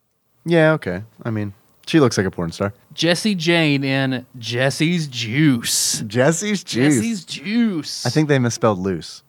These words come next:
Speaker 2: Jessie's
Speaker 1: <laughs>
Speaker 2: Loose. Jack's Teen America Fishing Mission Fishing. Fishing Mission number fifteen.
Speaker 1: Black
Speaker 2: J-,
Speaker 1: Bass
Speaker 2: Mission.
Speaker 1: porn. What is, <laughs> what is that?
Speaker 2: Jack's Teen America Mission number fifteen.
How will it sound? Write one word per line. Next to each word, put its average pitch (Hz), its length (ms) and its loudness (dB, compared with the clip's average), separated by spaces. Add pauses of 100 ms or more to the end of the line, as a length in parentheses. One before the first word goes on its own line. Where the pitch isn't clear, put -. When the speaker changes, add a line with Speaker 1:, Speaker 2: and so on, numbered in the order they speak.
(100)
Speaker 2:
Jessie's 165 760 -2
Speaker 1:
<laughs> - 0 -
Speaker 2:
Loose. 190 880 0 (960)
Jack's 160 560 -4
Teen 208 300 -2
America 151 720 -2
Fishing 165 520 -2 (180)
Mission 156 520 0
Fishing. 120 520 0 (240)
Fishing 262 440 2
Mission 269 380 2
number 262 280 2
fifteen. 220 720 -2
Speaker 1:
Black 143 260 2
Speaker 2:
J-, 180 60 -8
Speaker 1:
Bass 170 440 2
Speaker 2:
Mission. 165 160 0
Speaker 1:
porn. 143 300 2
What 156 180 2
is, 196 180 0
<laughs> - 120 -4
what 156 360 2
is 269 140 -6
that? 339 300 -2 (180)
Speaker 2:
Jack's 156 400 -4
Teen 185 200 -4
America 143 440 -4
Mission 127 340 -8
number 123 400 -6
fifteen. 117 720 -10